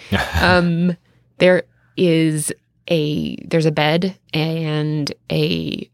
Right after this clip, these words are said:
Speaker 2: kitchen table that I want to give to my children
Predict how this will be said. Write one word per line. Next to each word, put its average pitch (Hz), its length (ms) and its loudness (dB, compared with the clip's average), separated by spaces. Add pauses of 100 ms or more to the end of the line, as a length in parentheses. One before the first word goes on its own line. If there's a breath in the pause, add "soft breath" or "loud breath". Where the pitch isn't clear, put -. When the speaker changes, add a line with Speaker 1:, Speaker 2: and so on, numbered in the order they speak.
Speaker 2:
kitchen 170 400 -2
table 156 500 -2 (300)
that 156 160 -2
I 151 80 0
want 151 260 0
to - 100 -4
give 147 280 0
to - 120 -6
my 139 120 -2
children 143 540 -8